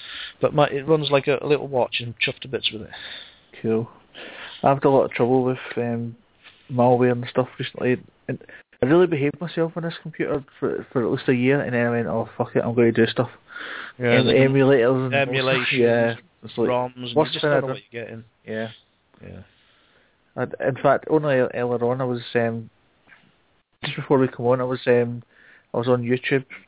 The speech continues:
Speaker 2: and there was this advert come up at the top of YouTube. It's like, it's like,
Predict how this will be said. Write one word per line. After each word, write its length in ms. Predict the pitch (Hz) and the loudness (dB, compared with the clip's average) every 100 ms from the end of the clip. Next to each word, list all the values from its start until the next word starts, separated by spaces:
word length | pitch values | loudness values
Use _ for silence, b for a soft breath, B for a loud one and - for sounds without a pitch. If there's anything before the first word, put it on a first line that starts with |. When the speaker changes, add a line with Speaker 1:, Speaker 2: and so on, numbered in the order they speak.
| _ _ _ | _ _ _
Speaker 2:
and 380 | 123 117 113 107 | -6 -6 -6 -6
there 80 | 120 | -4
was 80 | 120 | 0
this 140 | 139 - - | -2 -4 -2
advert 400 | 123 131 147 135 | 0 2 0 0
come 60 | 127 | -4
up 100 | - | -4
at 60 | |
the 60 | - | -2
top 160 | 135 123 | -2 0
of 60 | 113 | 0
YouTube. 320 | 131 - 143 | 2 2 2
It's 200 | 131 - | 0 4
like, 280 | 120 - - b b b b b b b b _ _ - | 2 2 -8 b b b b b b b b _ _ -14
it's 200 | - - | -12 0
like, 320 | 117 - - | 0 0 -8